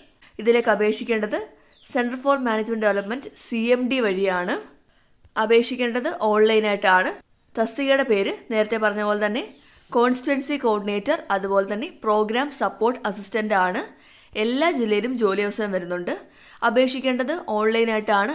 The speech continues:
അപേക്ഷിക്കേണ്ട സൈറ്റ് സി എം ഡി ഡോട്ട്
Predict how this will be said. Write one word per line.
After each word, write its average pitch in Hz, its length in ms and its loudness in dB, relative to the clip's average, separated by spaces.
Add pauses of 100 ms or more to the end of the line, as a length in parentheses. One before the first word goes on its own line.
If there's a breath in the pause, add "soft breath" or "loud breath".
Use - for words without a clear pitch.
(160)
അപേക്ഷിക്കേണ്ട 220 540 0 (120)
സൈറ്റ് 185 400 -2 (960 soft breath)
സി 285 160 0 (140)
എം 285 120 -2
ഡി 302 80 0 (120)
ഡോട്ട് 277 200 2